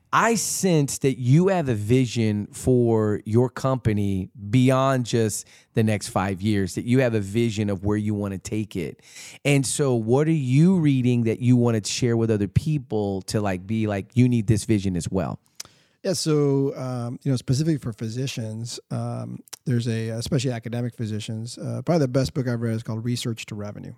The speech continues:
Speaker 2: which really takes you all the
Speaker 1: Huh.
Speaker 2: way from being a researcher or being a clinician, clinical physician into, uh, selling your company. And it takes you through all the steps you need to, to go through fundraising, go through regulatory F D A.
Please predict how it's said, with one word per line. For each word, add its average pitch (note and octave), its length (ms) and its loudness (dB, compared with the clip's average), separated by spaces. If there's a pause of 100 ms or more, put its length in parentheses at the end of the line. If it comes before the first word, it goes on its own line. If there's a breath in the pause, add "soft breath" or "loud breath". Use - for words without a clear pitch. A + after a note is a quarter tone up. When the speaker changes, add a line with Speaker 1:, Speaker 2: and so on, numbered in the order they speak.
(120)
Speaker 2:
which B2+ 200 -4
really D3+ 220 2
takes C3+ 400 -4
you C3 300 2
all G#3 180 4
the C#3 60 4
Speaker 1:
Huh. - 20 2
Speaker 2:
way C3 340 0
from A2+ 220 -8
being A2+ 220 -6
a A2 80 -8
researcher F3 720 -4 (460 soft breath)
or F#3 100 2
being F3 260 0
a C#3+ 60 0
clinician, B2+ 460 -2
clinical C3 580 -6
physician B2+ 560 -2 (200)
into, C3 840 0
uh, A#2 180 -8
selling C3 300 -2
your A2 120 -8
company. - 280 -12 (580 soft breath)
And B2+ 140 0
it A#2+ 80 -6
takes C#3 300 -2
you C3 220 2
through B2 220 -4
all B2 140 -2
the B2+ 100 -2
steps - 520 -6
you B2 80 -6
need A#2 180 -6
to, A#2 460 -6
to - 100 -10
go C3+ 140 4
through C#3 140 0
fundraising, A2+ 600 -4
go A#2+ 140 -4
through B2+ 140 0
regulatory B2 580 0
F A#2+ 100 -8
D B2 180 0
A. G#2+ 360 -6